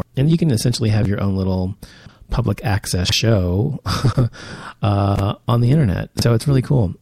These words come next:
I haven't yet done one where I actually am on camera because if you know me, I'm very vain and conceited.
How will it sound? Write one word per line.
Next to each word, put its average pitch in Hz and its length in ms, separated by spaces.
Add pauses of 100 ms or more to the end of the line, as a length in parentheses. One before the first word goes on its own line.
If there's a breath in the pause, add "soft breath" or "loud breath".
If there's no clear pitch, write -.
I 175 160
haven't 170 280
yet 110 200
done 104 280
one 98 540
where 101 340
I 95 180
actually 98 360
am 98 80
on 92 180
camera 95 560
because 98 460 (1000)
if - 120
you 95 80
know 95 160
me, 90 320
I'm 92 160
very 92 240
vain 87 340
and 87 100
conceited. 85 440